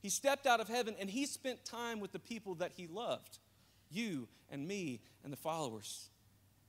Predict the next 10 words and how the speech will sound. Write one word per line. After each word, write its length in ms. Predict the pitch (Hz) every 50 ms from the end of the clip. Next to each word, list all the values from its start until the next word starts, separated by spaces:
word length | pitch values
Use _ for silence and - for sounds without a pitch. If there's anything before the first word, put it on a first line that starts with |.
| - - _ - _ - - -
And 100 | 170 151
so 140 | - 214 202
we 200 | 190 180 190 208
need 200 | 214 226 240 202
to 80 | 220
understand 440 | 196 196 185 - - 202 196 196 185
that 80 | 175 160
relationships 840 | 165 170 165 170 180 202 208 - 208 190 - - 170 156 - - -
require 640 | 156 143 - - 180 160 165 170 175 170 156 147 - - - - - - -
time. 400 | - 160 139 117 113 110 107